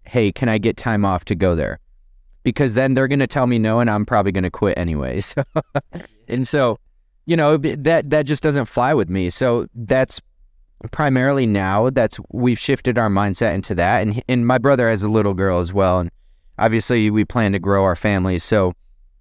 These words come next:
that freedom of time, of money, of, you know, whatever is super important to us. But then actually helping other people realize and actualize their own potential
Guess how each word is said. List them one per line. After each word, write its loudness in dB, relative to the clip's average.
that 0
freedom 2
of 0
time, -2
of -2
money, 0
of, 0
you -4
know, 0
whatever 2
is -2
super -2
important -2
to 0
us. -2
But 0
then 0
actually -2
helping 0
other 2
people 0
realize 2
and -4
actualize 0
their 2
own 0
potential -2